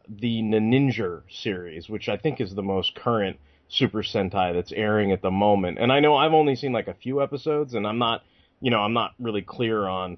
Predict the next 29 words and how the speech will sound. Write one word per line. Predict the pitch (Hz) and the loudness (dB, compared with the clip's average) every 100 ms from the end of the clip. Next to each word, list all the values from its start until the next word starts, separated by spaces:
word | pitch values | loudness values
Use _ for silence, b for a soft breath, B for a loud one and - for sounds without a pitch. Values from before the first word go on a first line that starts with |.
| _ _ - | _ _ -6
if | 120 - _ _ - | -4 -4 _ _ -10
Super | - 156 123 | -2 -2 -2
Sentai | - 117 104 101 98 | 0 0 0 0 0
fandom | 113 101 101 101 | -2 -2 0 -2
is | 98 90 | -2 -2
really | 107 101 90 90 - - | -2 0 -2 -6 -16 -4
heavy | 147 131 135 120 | 0 2 0 0
into | 135 147 165 165 | 0 0 0 0
it, | 180 - | 0 0
or | 113 98 98 | -2 0 -2
if | - | -2
they | 107 | -4
just | 95 98 - - | -4 -8 -10 -8
are | 101 92 | -8 -2
kinda, | 110 104 | 0 2
like, | 98 95 - | 2 0 -4
feeling | 113 104 101 | -2 0 0
the | 95 | 0
downers | 80 98 98 98 95 92 | 0 0 0 -2 -2 -4
like | 92 92 95 | -4 -4 -2
a | |
lot | 98 95 | 0 2
of | 92 92 b b _ 135 | 0 -6 b b _ 2
fandoms | 113 104 98 98 | 2 0 -4 -4
are, | 92 95 90 90 _ | -4 -4 -8 -12 _
you | 113 | -10
know, | 95 87 85 _ _ _ - 110 | -8 -8 -12 _ _ _ -20 -4
related | 135 127 113 107 90 | 0 2 2 0 -6
to, | - 90 | -12 -14